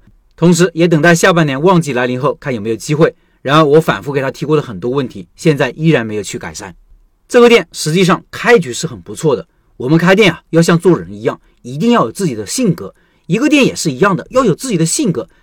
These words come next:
产品特性就是店的性格之一，经营策略也是，老板的品行也是店的性格之一。这些性格是我们可以在开店之前刻意去设定的，一旦设定了，就不要轻易去改变，让顾客适应我们。顾客适应我们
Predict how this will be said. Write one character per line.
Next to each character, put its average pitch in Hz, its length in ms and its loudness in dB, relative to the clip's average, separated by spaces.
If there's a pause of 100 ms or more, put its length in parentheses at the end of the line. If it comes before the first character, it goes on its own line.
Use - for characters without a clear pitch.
产 262 260 -6
品 240 140 0
特 254 180 -2
性 240 260 -4
就 220 120 -4
是 202 100 -2
店 196 240 0
的 175 80 0
性 170 200 -4
格 143 100 0
之 160 160 -2
一， 175 160 0 (240)
经 277 160 -6
营 226 140 -2
策 262 220 0
略 196 120 4
也 90 140 -10
是， - 240 -8 (260)
老 196 180 2
板 240 120 6
的 240 80 4
品 156 240 -4
行 170 200 0
也 98 140 -2
是 151 140 -8
店 170 120 2
的 131 80 -2
性 120 200 -6
格 110 100 -4
之 107 160 -12
一。 104 160 -16 (500)
这 247 120 0
些 240 80 6
性 233 180 0
格 170 180 2 (140)
是 - 160 0
我 196 100 6
们 156 120 0
可 180 120 2
以 190 60 8
在 185 140 2
开 190 180 -4
店 202 160 -2
之 190 100 -4
前 147 220 -6
刻 208 220 2
意 170 80 2
去 180 120 -4
设 202 240 2
定 156 140 -2
的， 92 160 -14 (160)
一 147 100 -4
旦 247 160 4
设 247 160 6
定 214 140 2
了， - 100 -4 (120)
就 180 100 2
不 156 120 2
要 175 60 6
轻 196 280 -4
易 - 20 -4
去 180 140 -4
改 - 240 -10
变， 175 200 0 (240)
让 247 160 2
顾 262 160 -4
客 233 160 -2
适 240 220 -4
应 190 140 -2
我 110 180 -4
们。 95 180 -12 (220)
顾 277 140 -6
客 254 100 0
适 269 180 -4
应 233 140 2
我 127 140 0
们 113 180 -10